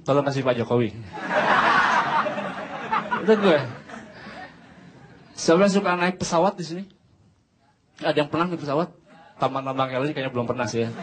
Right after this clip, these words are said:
Iya, iya. Lo paling naik angkot mabok ya. <laughs> Eh, gue berkat stand up comedy, gue bisa keliling Indonesia naik pesawat. Tepuk tangan dulu buat stand up comedy. Tapi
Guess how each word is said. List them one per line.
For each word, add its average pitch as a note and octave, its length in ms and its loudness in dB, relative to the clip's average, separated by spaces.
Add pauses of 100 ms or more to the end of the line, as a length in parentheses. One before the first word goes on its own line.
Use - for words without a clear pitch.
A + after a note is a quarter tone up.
(480)
Iya, B2+ 220 6
iya. A#2+ 180 4 (600)
Lo C#3 80 2
paling D#3 240 6
naik C#3+ 160 2
angkot B2+ 320 2
mabok D3 480 2
ya. C#3+ 80 -6
<laughs> F3+ 80 2 (1000)
Eh, F#3 200 6 (1080)
gue A3 400 4
berkat F#3 320 0
stand F3 240 0
up E3+ 80 -4
comedy, F3 320 0
gue F#3+ 160 2
bisa D#3+ 480 0
keliling D3 400 -4
Indonesia C#3 320 -4
naik B2 160 -8
pesawat. A#2+ 240 0
Tepuk A#2+ 160 2
tangan B2 160 -2
dulu A#2+ 220 0
buat - 20 -2
stand A2+ 160 -6
up G#2+ 80 -6
comedy. A2+ 320 -2 (3750)
Tapi G3+ 480 2